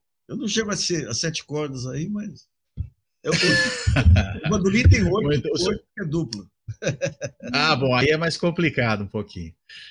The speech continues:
Speaker 2: Mas, enfim, é, eu acho que, na realidade, ele tem realmente agora a oportunidade de ser testado naquilo que ele escondeu durante todo o processo de indicação e de sabatina dele, né? Em que, como todo candidato ao Supremo,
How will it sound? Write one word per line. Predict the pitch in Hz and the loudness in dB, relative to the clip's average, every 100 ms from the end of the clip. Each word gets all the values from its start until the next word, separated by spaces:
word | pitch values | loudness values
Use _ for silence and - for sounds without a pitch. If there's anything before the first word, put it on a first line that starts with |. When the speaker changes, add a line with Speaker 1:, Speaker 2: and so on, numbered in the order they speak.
| _ 160 | _ -2
Speaker 2:
Mas, | 190 202 | 2 2
enfim, | 190 131 95 - - | 2 0 -2 -6 0
é, | 127 123 127 | 2 2 2
eu | 208 | 2
acho | 269 285 | 0 0
que, | 294 | 2
na | 262 | 2
realidade, | 220 202 220 | 4 2 2
ele | 247 | 0
tem | 247 214 | 2 4
realmente | 214 170 151 190 | 4 4 2 2
agora | 160 135 160 | 2 4 2
a | |
oportunidade | 170 170 170 147 151 156 175 | 0 -2 0 2 2 2 0
de | |
ser | - 180 | -2 0
testado | 135 113 - 151 170 120 | 0 -2 0 2 2 2
naquilo | 120 123 156 175 | 0 2 2 0
que | 185 214 | 2 2
ele | 226 | 2
escondeu | - 233 160 147 170 | 0 0 4 2 4
durante | 180 190 - | 2 0 -2
todo | 170 196 208 | 2 4 2
o | |
processo | 202 151 - 135 123 - 110 | 0 0 0 0 0 0 -2
de | 110 | 0
indicação | 113 117 113 101 - 117 135 175 - - - _ - | 2 0 -2 -2 -2 -2 0 -2 -8 -20 -20 _ -2
e | 175 180 | 0 2
de | 175 226 254 240 | 4 4 4 2
sabatina | - 226 220 - - 226 156 | 0 2 2 2 4 4 4
dele, | 107 92 65 | 2 -4 -4
né? | 82 110 - _ _ - | -8 -8 -10 _ _ -6
Em | 117 | -6
que, | - 226 - _ | -4 -6 -6 _
como | 370 349 - - | -2 0 -2 0
todo | 254 247 240 156 120 | 4 6 6 4 0
candidato | 143 123 104 113 104 - 95 - | 0 0 0 0 0 -4 -12 0
ao | - | 0
Supremo, | 110 90 - 123 113 85 | 0 -6 0 2 2 -2